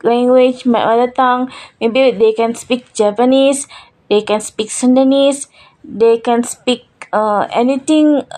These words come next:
language that there is still in Indonesia. But, uh, for me, I just want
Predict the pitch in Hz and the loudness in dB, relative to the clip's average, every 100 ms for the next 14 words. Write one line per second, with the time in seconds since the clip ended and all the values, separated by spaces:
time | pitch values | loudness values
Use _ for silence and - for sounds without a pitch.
0 | - 220 254 269 240 233 240 - 208 214 | -2 0 0 2 2 0 -4 -4 0 0
1 | - _ - 214 214 233 254 - - - | -4 _ -2 0 2 2 0 -6 -10 -12
2 | - - 269 254 226 - 220 214 208 202 | -14 -2 0 0 -2 -2 0 0 0 -4
3 | 214 196 240 240 - - - - _ 240 | -4 -4 -4 -6 -20 -20 -20 -20 _ -2
4 | 247 254 247 311 302 247 254 214 226 220 | 0 -2 0 0 2 2 0 0 -2 -2
5 | 302 - - - _ _ - 240 277 285 | -2 -4 -14 -18 _ _ -4 -2 0 0
6 | 277 | -2